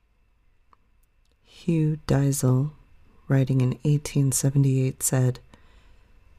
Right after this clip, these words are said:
"The classification of these dogs at shows and in the Kennel Club stud book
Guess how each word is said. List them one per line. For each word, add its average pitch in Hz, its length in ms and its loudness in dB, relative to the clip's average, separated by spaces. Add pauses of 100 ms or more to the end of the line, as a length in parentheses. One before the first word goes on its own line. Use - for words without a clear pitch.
(360)
"The 147 80 -4
classification 151 1040 -2
of 135 100 2
these 131 240 -2
dogs 127 480 -4
at 131 140 -8
shows 127 640 -2 (200)
and 143 140 2
in 139 140 4
the 135 80 2
Kennel 156 340 2
Club 139 400 -2
stud - 520 -2
book 123 360 -2